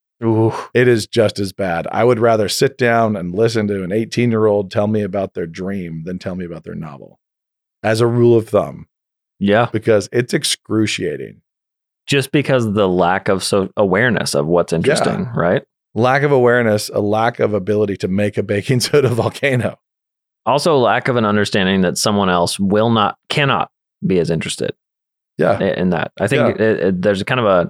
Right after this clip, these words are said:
Speaker 1: an author's supposed to see other people's perspectives, but also sometimes authors
Speaker 2: So,
Speaker 1: fail to see other perspectives.
Speaker 2: so my, my daughter last night, I'm just gonna spill beans here. She was talking about a story. She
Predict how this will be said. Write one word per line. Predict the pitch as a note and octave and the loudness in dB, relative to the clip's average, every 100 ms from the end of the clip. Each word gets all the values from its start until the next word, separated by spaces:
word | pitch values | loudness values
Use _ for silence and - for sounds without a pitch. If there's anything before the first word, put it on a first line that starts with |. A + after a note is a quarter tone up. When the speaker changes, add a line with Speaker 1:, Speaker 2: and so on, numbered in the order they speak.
| F#2 | 0
Speaker 1:
an | |
author's | A2 B2+ C3+ G#2 | 0 0 -2 -2
supposed | - C3+ B2 | 0 0 0
to | - | -2
see | - C3 A#2 | -2 0 2
other | F#2 G#2+ | 2 2
people's | A2 G#2 G#2+ | 0 0 -2
perspectives, | - F#2+ - G2+ - A2 G#2+ - _ _ _ _ _ | -2 -4 -2 -2 0 0 -2 -12 _ _ _ _ _
but | F2 F2 | -2 0
also | E2 E2 D2+ | 0 -2 -4
sometimes | E2 D#2+ - D#2+ - - _ - | -4 -4 -6 -8 -10 -18 _ -4
authors | D2+ - - | -4 -2 2
Speaker 2:
So, | C3 B2 | 4 4
Speaker 1:
fail | B2 F#2 E2 | 4 2 0
to | - | -2
see | - D2+ C#2 | -6 -4 -4
other | C2+ | -6
perspectives. | - - A2 - | -8 -10 -10 -6
Speaker 2:
so | - B2+ A#2+ | 0 2 2
my, | A#2+ A2 A2 G#2 | 2 2 0 0
my | A#2 | -2
daughter | A#2 A2+ A#2 | 2 0 2
last | A2 G2 G2+ | 0 0 -2
night, | G2 G2 | -4 -4
I'm | F#2+ | -8
just | F2+ | -10
gonna | G2 F#2 - _ | -10 -10 -12 _
spill | - - G2+ | -10 -4 -2
beans | F#2+ G2 G2 G2+ | -2 -4 -4 -6
here. | - E2+ | -6 -8
She | F#2+ | -8
was | G2 | -6
talking | - G2 G2 | -4 -4 -4
about | F#2 E2 | -10 -10
a | |
story. | - G2 F2+ F2 | -10 -6 -4 -6
She | F2 G2+ | -6 -8